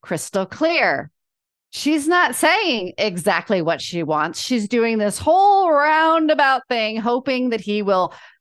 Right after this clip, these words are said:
pick up on it, right? And this is the same way that we communicate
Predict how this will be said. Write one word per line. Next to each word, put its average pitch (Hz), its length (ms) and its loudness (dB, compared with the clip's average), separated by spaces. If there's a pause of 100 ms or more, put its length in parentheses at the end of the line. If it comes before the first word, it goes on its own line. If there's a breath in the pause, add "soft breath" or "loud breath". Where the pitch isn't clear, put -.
(160)
pick 233 220 -2
up 175 200 0
on - 180 -6
it, - 200 -16
right? 190 240 0
And 220 120 0
this 269 180 -2
is 294 120 -6
the 285 60 -6
same 226 320 -2
way 170 180 0
that 190 100 -6
we 190 80 -4
communicate 160 680 -4